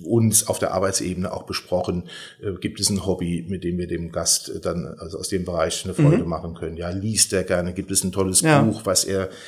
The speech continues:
Speaker 1: zum Beispiel gerne, äh, lesen würde? Ja, dass man also auch so ein bisschen auf die,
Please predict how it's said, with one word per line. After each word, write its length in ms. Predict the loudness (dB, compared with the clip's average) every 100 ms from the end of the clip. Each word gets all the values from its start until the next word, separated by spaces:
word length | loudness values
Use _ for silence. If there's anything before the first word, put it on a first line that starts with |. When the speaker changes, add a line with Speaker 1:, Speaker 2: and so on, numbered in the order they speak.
| -18 -18 -16
Speaker 1:
zum 140 | -8 0
Beispiel 320 | 0 0 -2
gerne, 640 | 0 0 -2 -6 -4 -6 -6
äh, 480 | -12 _ -20 -16
lesen 480 | -10 -2 0 0 0
würde? 200 | -2 -4
Ja, 120 | -4
dass 200 | -2 -2
man 100 | -2 -2
also 180 | 0
auch 80 | 0
so 120 | 0
ein 20 | 0
bisschen 220 | 0 0
auf 120 | -2
die, 220 | -2 -4